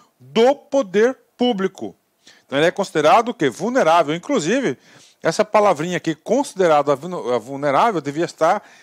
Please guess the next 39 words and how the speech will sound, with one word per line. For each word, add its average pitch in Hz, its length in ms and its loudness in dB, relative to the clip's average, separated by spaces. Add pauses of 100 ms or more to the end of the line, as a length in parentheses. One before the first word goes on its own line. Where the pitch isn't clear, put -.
(220)
em 214 160 0
negrito, 220 580 -2
né? 120 140 -6
Vamos 165 140 -4
ver 170 100 -4
se - 100 -16
depois 175 400 -6
aqui, 151 240 -8
se - 80 -12
eu 151 60 -12
não 151 40 -12
esquecer, 170 520 -6 (320)
eu 139 60 -8
vou 165 120 -4
marcar 170 380 -4
em 160 140 -10
negrito 170 460 -6
para 160 240 -2
que - 140 -10
o 147 60 -14
seu 160 180 -8
material 151 420 -4
conste 151 460 -14
isso, 139 340 -8
né? 120 220 -6 (640)
Artigo 240 580 -2
onze, 180 400 0
vem 170 160 -4
comigo, 180 440 -6
né? 147 240 -2 (800)
Olha 220 260 2
só, 135 400 -2 (560)
nós 151 120 -2
estamos 226 240 -2
estudando 226 280 -2
o 330 60 -4
quê? 147 180 -2
O 98 80 -8
direito 165 560 -2